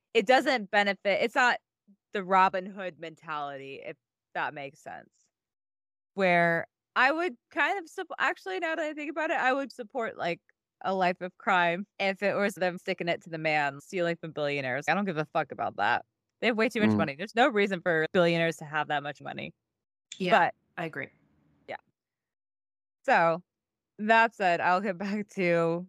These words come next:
Speaker 1: the, the reading. The hybristophilia, or the Bonnie and Clyde syndrome. Some individuals are attracted to criminals and are aroused by their criminal activities. Okay, so that's, you think it's sexy,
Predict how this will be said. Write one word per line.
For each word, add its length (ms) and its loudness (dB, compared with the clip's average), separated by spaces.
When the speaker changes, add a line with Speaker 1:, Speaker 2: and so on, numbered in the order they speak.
Speaker 1:
the, 440 -2
the 100 -8
reading. 420 -4
The 360 4
hybristophilia, 2750 0
or 120 -2
the 180 -2
Bonnie 380 2
and 240 -4
Clyde 640 2
syndrome. 600 -10
Some 160 2
individuals 600 2
are 240 2
attracted 440 -2
to 100 -10
criminals 640 -4
and 140 -2
are 220 4
aroused 440 4
by 140 -4
their 140 -4
criminal 360 -10
activities. 560 -10
Okay, 360 -12
so 160 -12
that's, 220 -6
you 100 -4
think 180 -2
it's 180 -8
sexy, 500 0